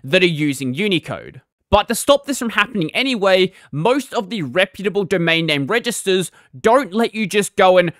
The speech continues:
register literally anything you want. So they'll have a subset of T L Ds you can use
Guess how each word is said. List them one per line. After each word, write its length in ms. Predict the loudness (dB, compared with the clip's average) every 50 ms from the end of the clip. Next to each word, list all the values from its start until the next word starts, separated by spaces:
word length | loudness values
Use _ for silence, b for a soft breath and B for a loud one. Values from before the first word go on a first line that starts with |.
| b b
register 560 | -4 0 0 0 0 0 -4 -2 2 2 2
literally 720 | 2 2 0 -2 -4 -4 -4 -4 -4 -2 -2 -2 -2 -2
anything 420 | -2 -2 -2 -2 -4 -4 -4 -2
you 140 | -2 -2 -2
want. 380 | -2 -2 -2 -4 -4 -8 -14 b b b b b b
So 320 | -20 -4 0 0 2 2
they'll 160 | 2 2 0
have 340 | 0 0 0 0 0 0 0 -4
a 280 | -4 -4 -2 -2 -2 -4 b b b
subset 680 | -16 -14 -4 0 2 2 2 0 -4 -2 -2 -2 -2
of 100 | -2 -6
T 180 | -8 -6 -4 0
L 140 | 0 0
Ds 280 | 0 0 0 -2 0 -2
you 80 | -4 -4
can 160 | -4 -4 -4
use 320 | -2 -2 -4 -4 -4 -8